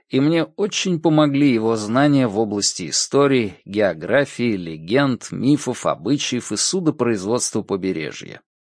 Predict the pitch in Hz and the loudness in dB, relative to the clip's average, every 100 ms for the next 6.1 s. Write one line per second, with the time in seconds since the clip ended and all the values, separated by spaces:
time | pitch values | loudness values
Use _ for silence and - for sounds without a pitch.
0 | _ _ _ _ _ 85 104 131 123 - | _ _ _ _ _ -2 4 4 4 2
1 | 170 - - - _ - 110 139 117 113 | 2 2 -2 -6 _ -4 0 2 0 -2
2 | 101 113 120 - - 139 143 101 80 64 | 2 2 4 2 0 2 2 2 -4 -10
3 | - _ - - - - - 139 175 196 | -16 _ -20 -20 -14 -4 2 6 6 6
4 | 190 185 175 147 180 175 165 156 147 117 | 4 4 4 6 8 8 6 4 2 4
5 | 151 151 143 135 147 123 113 104 98 90 | 4 4 0 0 2 4 4 2 0 -6